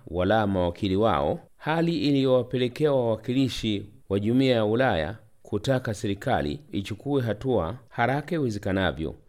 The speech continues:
Licha ya hayo, serikali kuu imefunga akaunti za mashirika mengi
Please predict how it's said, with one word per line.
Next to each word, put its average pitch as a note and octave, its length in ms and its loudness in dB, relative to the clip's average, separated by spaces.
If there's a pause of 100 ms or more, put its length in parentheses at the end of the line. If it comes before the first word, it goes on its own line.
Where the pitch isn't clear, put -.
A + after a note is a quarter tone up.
Licha F#3+ 320 0
ya F#3 60 2
hayo, F#3 440 0
serikali C3+ 540 -2
kuu F3 360 -2 (420)
imefunga B2 680 0
akaunti D3+ 680 -2
za C3 140 -2
mashirika B2+ 540 -2
mengi A#2 520 -2